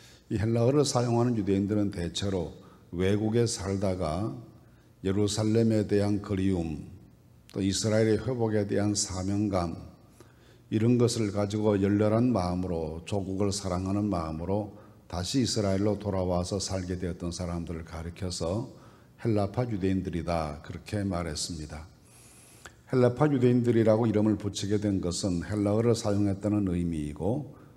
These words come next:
그 반대로 이스라엘의 조상 대대로 살아오던 그 땅과 터전을 지키면서, 어,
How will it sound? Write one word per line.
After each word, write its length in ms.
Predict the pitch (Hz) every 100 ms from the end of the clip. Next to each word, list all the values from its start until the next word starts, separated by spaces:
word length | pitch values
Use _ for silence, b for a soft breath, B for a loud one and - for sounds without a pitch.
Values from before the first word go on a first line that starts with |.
| B -
그 140 | 107
반대로 960 | 82 85 104 110 123 98 101 123 - B B B
이스라엘의 680 | 101 95 113 113 117 120 113
조상 440 | - 101 110 110
대대로 500 | 101 87 90 104 110
살아오던 580 | 107 117 110 107 107 98
그 220 | 101 104 104
땅과 360 | 104 104 104
터전을 420 | - 104 107 101
지키면서, 920 | - 110 - 98 92 87 101 120 113 B B B B -
어, 240 | 87 85